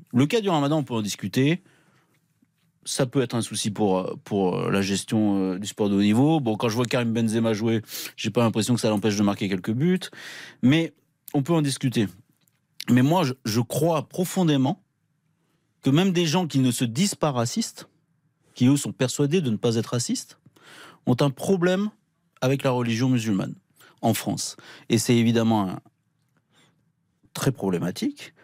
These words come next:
à mes yeux, euh, mais c'est une réalité de notre pays.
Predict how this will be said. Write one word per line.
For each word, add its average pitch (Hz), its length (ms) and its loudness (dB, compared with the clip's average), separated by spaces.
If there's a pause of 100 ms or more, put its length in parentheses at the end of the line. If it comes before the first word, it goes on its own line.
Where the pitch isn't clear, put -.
(120)
à - 80 -4
mes 95 120 0
yeux, 170 360 0 (480)
euh, 107 320 4
mais 120 80 6
c'est 123 220 -4
une 147 100 4
réalité 139 400 0
de 147 80 2
notre 120 280 0
pays. 101 300 -4